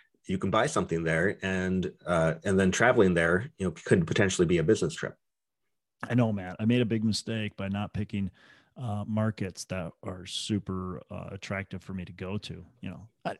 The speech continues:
Speaker 2: not that I don't like Lexington or Louisville or Memphis or some of these other markets that we're in, but man, I should have picked, like, Salt Lake City or, you know, so-, somewhere gorgeous like that.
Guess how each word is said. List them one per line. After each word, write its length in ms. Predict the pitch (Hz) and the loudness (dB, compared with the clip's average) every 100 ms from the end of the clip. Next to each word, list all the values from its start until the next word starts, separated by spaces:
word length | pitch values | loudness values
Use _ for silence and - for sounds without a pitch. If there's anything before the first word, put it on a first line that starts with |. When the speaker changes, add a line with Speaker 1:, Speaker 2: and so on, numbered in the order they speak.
| - | -6
Speaker 2:
not 180 | 147 113 | -4 -2
that 120 | 104 | -2
I 80 | 95 | -2
don't 280 | 92 98 92 | -6 -8 -8
like 360 | 95 104 101 | -4 -2 -2
Lexington 680 | 92 87 - 95 87 90 90 | -8 -10 -10 -10 -10 -12 -10
or 140 | 87 | -10
Louisville 420 | 87 95 92 87 | -8 -8 -8 -8
or 220 | 92 90 82 | -10 -10 -12
Memphis 560 | 87 85 - 92 - | -12 -14 -12 -12 -10
or 180 | 92 90 | -10 -10
some 180 | - 92 | -10 -10
of 60 | |
these 160 | 90 85 | -10 -12
other 160 | 85 90 | -10 -10
markets 460 | 90 101 101 95 | -8 -8 -10 -12
that 160 | 95 90 | -10 -10
we're 180 | 90 95 | -6 -2
in, 300 | 123 104 98 _ - _ _ _ - | 0 0 -4 _ -20 _ _ _ -10
but 320 | 117 101 104 - | -10 -10 -12 -6
man, 320 | 117 113 90 - - | -2 0 -2 -10 -16
I 40 | |
should 240 | - - 98 | -14 -10 -10
have 120 | 98 | -8
picked, 320 | 104 92 - | -8 -8 -10
like, 280 | 87 87 - | -14 -12 -10
Salt 360 | - 90 90 82 | -10 -8 -12 -12
Lake 260 | 92 92 | -12 -10
City 640 | - - 104 104 95 87 85 | -10 -4 -2 -2 -4 -8 -12
or, 220 | 87 87 _ _ - - - _ - | -16 -20 _ _ -20 -20 -20 _ -12
you 120 | 139 | -10
know, 220 | 110 110 - - | -10 -12 -20 -14
so-, 220 | - 120 | -8 -6
somewhere 460 | - 120 113 101 92 _ _ | 0 2 2 0 -4 _ _
gorgeous 500 | 110 98 95 90 - | -2 -2 -4 -8 -12
like 200 | 95 95 | -12 -14
that. 320 | - 92 92 | -14 -16 -16